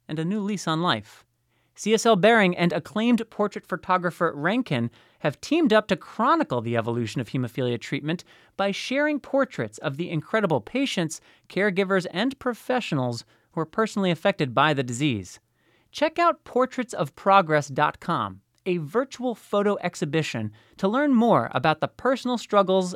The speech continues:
and triumphs of the hemophilia community, and how the pace of progress in hemophilia treatment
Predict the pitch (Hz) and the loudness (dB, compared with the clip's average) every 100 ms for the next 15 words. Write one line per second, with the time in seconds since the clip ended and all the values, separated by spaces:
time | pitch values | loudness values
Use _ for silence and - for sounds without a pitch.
0 | - 143 214 - 302 240 135 127 - - | -8 -4 -2 0 0 2 2 0 -6 -16
1 | _ _ 160 143 139 180 180 180 175 165 | _ _ -4 0 0 2 0 0 2 2
2 | 165 165 151 117 104 90 _ _ - 180 | 0 0 0 0 -4 -12 _ _ -6 -6
3 | 147 214 196 190 - 247 269 - 240 - | 0 0 0 -4 -4 -4 -2 -2 -6 -4
4 | 240 240 214 226 - 165 143 165 156 226 | 2 2 2 -2 -2 -6 -2 -2 -4 -4
5 | 262 247 - 226 202 202 | -4 -4 -4 -6 -4 -6